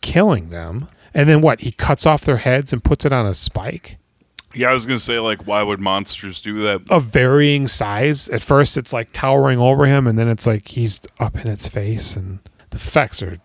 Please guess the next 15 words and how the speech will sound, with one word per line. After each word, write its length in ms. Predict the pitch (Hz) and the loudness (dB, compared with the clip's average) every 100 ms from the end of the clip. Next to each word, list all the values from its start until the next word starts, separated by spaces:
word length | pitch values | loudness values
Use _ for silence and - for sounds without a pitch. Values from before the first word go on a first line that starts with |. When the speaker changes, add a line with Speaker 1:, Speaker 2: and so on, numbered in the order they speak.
| _ | _
Speaker 1:
like 160 | 113 92 | -4 -4
some 380 | - 101 87 87 | -6 -6 -6 -8
nineteen 380 | 92 90 - 95 | -6 -6 -6 -4
eighty-one 520 | 95 95 95 90 90 | -4 -2 -2 -2 -4
Italian 560 | - - - 101 107 90 | -4 -4 -2 -2 -2 -4
movie 300 | 87 87 90 | -6 -6 -6
or 80 | 95 | -8
something. 340 | - 101 - - | -8 -10 -8 -2
Speaker 2:
I 120 | 185 | -2
fucked 380 | 196 233 214 - | 2 2 2 4
up 240 | 196 - | 2 4
really 220 | 110 123 | 2 2
bad 360 | 113 104 101 87 | 2 2 2 2
picking 280 | 107 98 95 | 0 0 -6
this. 340 | 80 80 - | -6 -4 -6